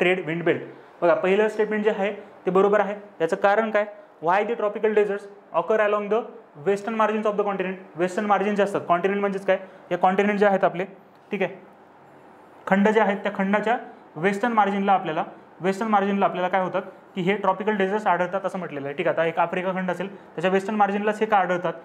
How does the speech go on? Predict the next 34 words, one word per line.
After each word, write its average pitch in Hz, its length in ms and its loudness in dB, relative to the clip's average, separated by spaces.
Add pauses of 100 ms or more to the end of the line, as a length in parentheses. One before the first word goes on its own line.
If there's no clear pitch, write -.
(200)
याचं 175 140 -4
कारण 208 360 2
काय 202 100 0
नेमकं, 175 280 -2 (140)
तर 175 60 -10
त्याचं 180 180 -2
कारण 190 240 2
सांगतो 190 240 0
तुम्हाला 147 260 0
मी 131 100 -6 (340)
की 202 100 0
western 190 320 4
मार्जिन्सलाच 208 440 2
का 202 100 2
आढळतात. 185 300 0 (380)
तर 185 60 0
लक्षात 190 200 0
घ्या, 151 140 -2
इथं 175 160 0
जर 208 160 6
तुम्ही 214 240 0
बघितलं 196 340 0 (360)
तर 190 40 -2
हे 185 160 2
जे 214 80 0
western 208 320 2
margin 196 300 2
आहे 170 160 0 (260)
कॉन्टिनेंटची, 180 500 -2 (280)
इथे - 180 2
पण 214 180 4
बघू 202 140 4
शकता 202 220 0
तुम्ही, 180 200 -2